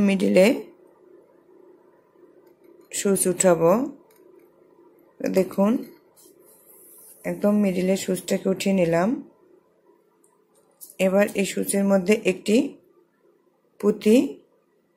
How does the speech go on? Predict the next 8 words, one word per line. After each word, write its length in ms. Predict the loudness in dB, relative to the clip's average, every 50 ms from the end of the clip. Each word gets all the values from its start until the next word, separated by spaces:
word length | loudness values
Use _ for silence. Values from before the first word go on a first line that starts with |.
| _ _ _ _ -10 -4
ভরে 280 | 0 0 2 4 4 4 4
নেব। 160 | 2 2 2 -2 -4 -4 -8 -14 -20 _ _ _ _ _ _ _ _ _ _ _ _
তো 40 | -6 -6 -6
একটু 160 | -2 -4 -4 -4 -6 -14 -20 _ _ _ _ _ _ _
পুঁতি 240 | -6 -6 -2 -2 -2 -2 0
ভরে 200 | 2 2 2 2 2 2
নিলাম 300 | 0 2 2 2 2 0 -2 -4 -8 -16 _ _ _ _ _ _ _ _ _ _ _ _ -20 _ _ _ _ _ _ _ -10 -8
এবং 240 | -4 0 0 2